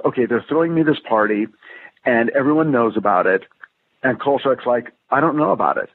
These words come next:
And she's like, "No, it's okay. I, I know. You don't have to keep the secret." And he's like, "No, I really don't know about it." I actually thought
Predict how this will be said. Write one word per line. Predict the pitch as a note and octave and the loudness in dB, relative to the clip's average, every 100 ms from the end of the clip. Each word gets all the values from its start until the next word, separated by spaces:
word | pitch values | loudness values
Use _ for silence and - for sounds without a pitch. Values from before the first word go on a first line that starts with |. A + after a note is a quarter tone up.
| _ | _
And | - | -6
she's | E3+ D#3 | -2 0
like, | E3+ | -2
"No, | D#3+ F#3+ | -2 0
it's | G3 F3+ | 0 -2
okay. | E3+ G3 C#3+ B2 - - | -2 0 0 0 -2 -2
I, | C3 C3 - | -2 -2 -2
I | C#3 E3 | 0 2
know. | D#3+ D#3+ C3+ | 2 0 0
You | A2+ B2+ | 0 -2
don't | D3 | -2
have | C#3+ | -4
to | |
keep | - C3+ | -6 -10
the | - - | -8 -4
secret." | D#3+ A2 G#2 - | -4 -2 -4 -2
And | B2+ | -2
he's | B2 | 0
like, | A#2+ A#2+ - - _ _ | 0 -2 -4 -20 _ _
"No, | C#3 D#3 | -4 0
I | |
really | C#3+ D#3 C#3+ | 0 0 -2
don't | B2+ C3 A#2+ | -2 -2 -2
know | A#2+ C3+ | -2 0
about | G#2+ F2 D#2 | 0 -2 -4
it." | D2 - _ _ _ _ _ | -8 -12 _ _ _ _ _
I | E3+ D#4+ | -2 -2
actually | - - E3+ - | -4 -2 -2 -2
thought | C#3+ C3 B2 | 0 0 -2